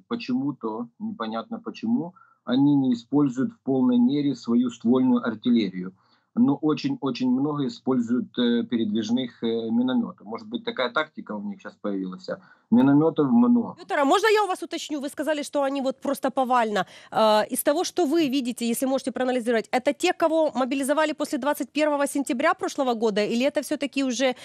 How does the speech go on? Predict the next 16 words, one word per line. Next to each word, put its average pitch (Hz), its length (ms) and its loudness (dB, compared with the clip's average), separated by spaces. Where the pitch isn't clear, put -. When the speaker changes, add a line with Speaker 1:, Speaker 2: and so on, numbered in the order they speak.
Speaker 2:
и 254 140 0
представители 269 680 0
регулярной 233 640 2
армии 190 340 0
Российской 185 380 -6
Федерации? 185 540 0
К-, - 100 -16
ну, 262 80 2
я 254 140 2
понимаю, 311 320 4
что, - 140 -4
возможно, 233 360 0
это 226 120 -4
не 226 100 0
всегда 220 280 -2
можно 208 300 -2